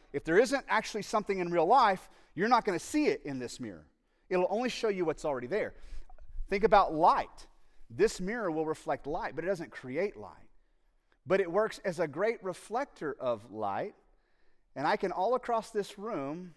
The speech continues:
blind you. Now, think about that. This, this mirror, what, what's wrong? Is it bright? Hey, this mirror doesn't have any electricity,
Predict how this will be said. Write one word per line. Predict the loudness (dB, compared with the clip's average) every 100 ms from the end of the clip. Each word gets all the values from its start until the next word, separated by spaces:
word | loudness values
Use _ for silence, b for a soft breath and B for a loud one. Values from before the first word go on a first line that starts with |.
| -20
blind | -12 -10 -8 -10 -12
you. | -12 -12 -14 -20 -20 _ _ _ -12
Now, |
think | -6 -4 -2
about | -2 -2 -4
that. | -8 -10 b b b
This, | -2 0 0 -6
this | -4 -2 -2
mirror, | 0 2 4 4 6 4 0 -6 _
what, | -4 -4
what's | -6
wrong? | -6 -6 -6
Is | -6
it | -6
bright? | -4 -6 -6 b b
Hey, | 4 6
this | 4 0
mirror | 2 4 6
doesn't | 4 2 2
have | 0 0
any | 2
electricity, | 6 6 6 0 -2 0 -2 -2